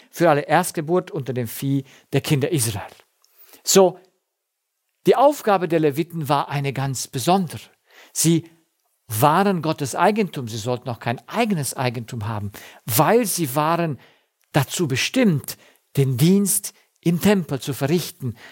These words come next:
Das heißt, sie sollten das Volk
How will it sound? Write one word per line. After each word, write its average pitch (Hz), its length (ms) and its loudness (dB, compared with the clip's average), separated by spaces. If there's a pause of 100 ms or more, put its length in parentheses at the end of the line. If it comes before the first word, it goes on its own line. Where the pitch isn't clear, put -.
(140)
Das 127 220 0
heißt, 160 320 2
sie 214 180 2
sollten 175 680 0 (320)
das 131 260 0
Volk - 720 0